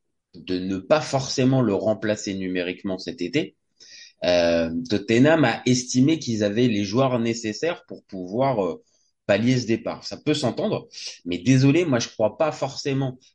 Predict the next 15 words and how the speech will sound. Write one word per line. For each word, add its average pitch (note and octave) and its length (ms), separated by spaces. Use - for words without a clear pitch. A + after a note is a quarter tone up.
à F2 80
l'explosion A2 600
d'un G2 120
Richarlison F#2 680
cette E2 160
saison. G#2 360
Je, A#2 880
je A2 240
pense C3+ 360
que B2 140
Son, B2 540
mis A#2+ 340
sur B2+ 220
le B2 100
côté, B2+ 500